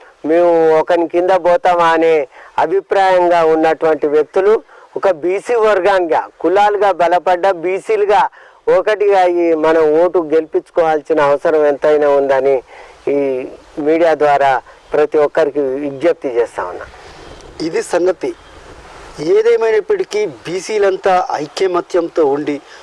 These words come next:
Speaker 2: ఓటు అనే ఆయుధంతో మనం రాజ్యాధికారాన్ని సాధించుకోవచ్చని, ఈ దిశగా బీసీలంతా ఐక్యమత్యంతో ఉద్యమించాలని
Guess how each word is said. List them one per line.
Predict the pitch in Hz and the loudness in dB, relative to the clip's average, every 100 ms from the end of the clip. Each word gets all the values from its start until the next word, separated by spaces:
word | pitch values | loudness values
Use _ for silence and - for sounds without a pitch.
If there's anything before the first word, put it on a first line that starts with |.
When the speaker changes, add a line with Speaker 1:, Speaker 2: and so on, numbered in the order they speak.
| - 131 147 | -16 -6 0
Speaker 2:
ఓటు | 208 233 | 0 2
అనే | 240 214 202 | 0 2 2
ఆయుధంతో | 175 156 170 180 165 170 143 - - - - - - 147 | 2 2 0 -2 -2 -2 -2 -4 -20 -20 -20 -20 -6 -4
మనం | 151 165 165 | -2 -2 -2
రాజ్యాధికారాన్ని | 135 151 170 220 220 214 202 | 0 0 0 0 -2 -2 -2
సాధించుకోవచ్చని, | 185 156 165 175 - 175 156 - 151 151 - - - | 0 0 0 -4 -4 -2 -2 -2 -4 -4 -10 -20 -14
ఈ | |
దిశగా | 147 170 208 285 - - - _ 120 | -10 -4 0 0 -2 -6 -20 _ -12
బీసీలంతా | 151 214 247 233 214 208 | -10 -8 -2 -2 0 0
ఐక్యమత్యంతో | 160 - 190 190 180 180 | 0 -2 0 -2 0 -2
ఉద్యమించాలని | 156 143 160 160 170 151 147 135 | -2 -2 -4 -2 0 0 0 -4